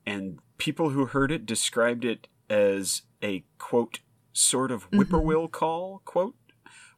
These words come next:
Speaker 1: or, quote, like the war cry of a Viking,
Speaker 2: Wow.
Speaker 1: end quote.
Speaker 2: Those two things are
Speaker 1: Um,
Speaker 2: not the same. <laughs>
Speaker 1: peop-, they are not. It was said that people who lived along the Illinois Central line between Jackson and Water Valley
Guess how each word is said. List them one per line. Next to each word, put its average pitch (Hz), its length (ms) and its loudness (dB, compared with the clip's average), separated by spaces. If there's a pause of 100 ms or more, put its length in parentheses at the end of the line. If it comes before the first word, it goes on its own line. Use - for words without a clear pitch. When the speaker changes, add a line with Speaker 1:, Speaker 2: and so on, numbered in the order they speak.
Speaker 1:
or, 113 400 4 (440)
quote, 143 340 4 (140)
like 113 220 -2
the 117 100 0
war 113 380 2
cry 131 500 -2
of 123 100 -4
a 123 80 2
Viking, 110 460 -2
Speaker 2:
Wow. 170 300 4
Speaker 1:
end 170 220 -8
quote. - 440 -10
Speaker 2:
Those 220 120 -2
two - 160 -2
things 190 280 0
are 170 100 2
Speaker 1:
Um, 160 60 -2
Speaker 2:
not 196 220 2
the 180 60 -14
same. 214 360 -2
<laughs> - 100 -12
Speaker 1:
peop-, 147 160 0 (1160)
they 139 240 4
are 151 100 6
not. 139 640 -2 (640)
It 123 160 0
was 135 220 2
said 143 420 2
that 135 300 0
people 147 380 -6
who 131 200 -2
lived 147 560 -2 (100)
along 123 800 -4 (320)
the 113 160 -4
Illinois 127 400 -2
Central 113 580 -4
line 95 460 -2
between 90 400 -10
Jackson 107 480 -6
and 107 120 -6
Water 101 280 -4
Valley 85 500 -4